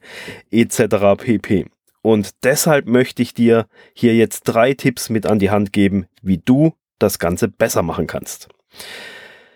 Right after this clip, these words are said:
Im Prinzip hab ich die Punkte schon hier jetzt in der Einleitung gesagt.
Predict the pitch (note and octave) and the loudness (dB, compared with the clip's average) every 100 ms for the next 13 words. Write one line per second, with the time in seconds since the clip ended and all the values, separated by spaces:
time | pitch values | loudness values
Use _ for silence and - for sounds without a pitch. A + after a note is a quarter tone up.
0 | _ _ _ _ _ _ - B2 C#3 D3 | _ _ _ _ _ _ -4 -2 0 2
1 | G3+ F#3+ E3 D#3+ - E3 E3+ D#3 - D3 | 2 2 0 -2 0 0 0 -2 0 0
2 | C#3 B2 - - A#2+ C#3+ D3+ B2+ G#2 B2 | -2 -4 -8 -14 -2 4 4 2 0 0
3 | A#2+ A2 B2 A#2 A#2 A#2 G#2 F#2+ F#2+ G2+ | 2 4 4 4 2 -2 -4 -2 2 2
4 | F#3 - | 0 -6